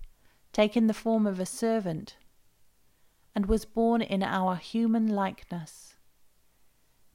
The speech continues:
Being found in human form, he humbled himself and became obedient unto death, even death on a cross.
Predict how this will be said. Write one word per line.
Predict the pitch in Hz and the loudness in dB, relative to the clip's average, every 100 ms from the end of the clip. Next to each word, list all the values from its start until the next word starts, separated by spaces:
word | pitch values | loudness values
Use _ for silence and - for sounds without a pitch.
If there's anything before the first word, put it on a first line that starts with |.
| _ | _
Being | 247 285 | 0 0
found | 285 269 240 233 214 | 0 2 4 4 2
in | 208 | -2
human | - 226 214 208 | 0 0 0 -2
form, | - 214 202 175 170 - _ | -2 -2 0 -2 -6 -10 _
he | 202 | -8
humbled | 180 208 214 190 175 | -4 0 0 -2 -4
himself | 170 160 - 156 160 - - _ - - _ | -6 -8 -6 -6 -8 -14 -20 _ -20 -20 _
and | - 190 | -8 -6
became | 190 196 190 | -4 -2 -2
obedient | 185 - 214 208 180 170 - | -2 -2 -2 0 -2 -4 -6
unto | 185 175 - 180 | -6 -6 -6 -6
death, | 196 190 165 - _ _ - _ _ _ | -4 -4 -6 -14 _ _ -20 _ _ _
even | - 240 247 240 | -2 0 2 2
death | 233 208 170 - | 2 -2 -4 -8
on | 190 | -6
a | 190 | -6
cross. | - 208 190 175 - - | -6 -6 -6 -8 -16 -20